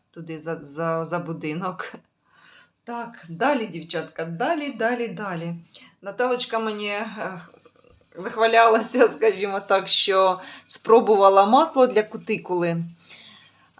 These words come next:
в своєї, в свого майстра манікюра. І вона була в захваті, яке ніжне, і вона їй порекомендувала наносити прямо на всі руки.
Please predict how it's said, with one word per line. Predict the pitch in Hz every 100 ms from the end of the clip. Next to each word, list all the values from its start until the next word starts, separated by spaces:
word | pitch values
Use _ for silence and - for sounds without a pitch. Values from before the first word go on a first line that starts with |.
| - 208 196
в |
своєї, | 180 202 202 196 196
в | 180
свого | - 226 240
майстра | 202 196 190 196
манікюра. | 196 196 - 190 180
І | 185
вона | 202 233
була | 220 220
в | 185
захваті, | 180 185 - 180 180
яке | 190 185 247 233 208
ніжне, | 196 262 285 220 208
і |
вона | 202 208
їй | 214
порекомендувала | 175 202 202 202 202 185 190 220 240 226 214
наносити | 196 190 208 220 208 170
прямо | 175 196 196 202 202 196
на | 190 190
всі | 175 - 196
руки. | 196 214 170 170 165 160